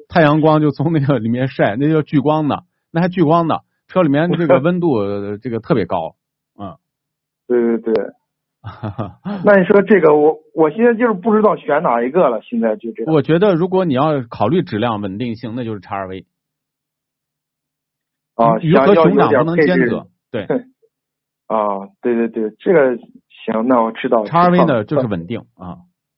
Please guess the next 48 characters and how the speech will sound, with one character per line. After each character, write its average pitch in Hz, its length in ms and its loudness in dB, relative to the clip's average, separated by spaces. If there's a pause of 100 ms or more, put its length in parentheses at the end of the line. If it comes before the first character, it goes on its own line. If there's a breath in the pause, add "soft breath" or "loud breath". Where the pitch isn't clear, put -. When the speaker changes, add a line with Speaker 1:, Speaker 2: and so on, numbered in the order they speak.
(220)
Speaker 2:
啊， 135 100 0 (100)
那， 240 140 4
那 247 180 4
个 180 200 2
X - 200 -6
R 233 200 2
V， 240 280 0 (800 loud breath)
嗯， 135 640 0
买 139 180 0 (720)
一 202 100 -2
点 190 280 2
五 127 160 -4
还 131 180 -2
是 147 140 -4
一 175 40 -2
点 139 280 2
五 120 80 -6
T 180 260 -2
啊？ 101 140 2
Speaker 1:
一 170 100 -4
点 160 180 2
五 110 80 -4
就 127 120 -10
够 127 200 -8
了。 82 120 -14 (840)
Speaker 2:
一 139 120 -4
点 135 240 2
五 135 140 -8
就 - 20 -6
够 - 60 -2
了。 - 20 2
Speaker 1:
我 - 20 -2
对 214 140 2 (200)
它 190 80 2
的 180 100 0
一 180 100 -2
点 165 200 2
五 110 80 -6
T - 160 -12
的 131 120 -2
标 151 200 0
定 147 160 -4
调 107 220 -8
教， 107 200 -4
我 90 140 -8
实 117 180 -14
际 139 60 -8
上 104 300 -8